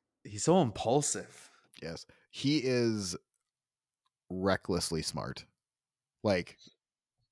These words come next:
Speaker 2: he, he chooses, he knows when to go in and then gets incredibly lucky.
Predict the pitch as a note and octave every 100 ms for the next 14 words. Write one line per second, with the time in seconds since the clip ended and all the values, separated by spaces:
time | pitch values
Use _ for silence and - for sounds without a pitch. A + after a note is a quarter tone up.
0 | _ _ _ _ _ _ _ _ _ -
1 | - C3 C3 A#2+ A2 F#2 - - A#2+ -
2 | C3 C#3 C#3 B2+ - G#2 A2+ G#2+ A2 A#2+
3 | A2 G2+ G2+ G#2+ - G2 F2+ F2+ F2+ -
4 | E2+ F#2+ C#3 D#3 _ _ _ _ _ _
5 | - F#2+ F#2+ F#2 F2 F#2 E2 F2 D#2 C2+
6 | D2 C#2 - -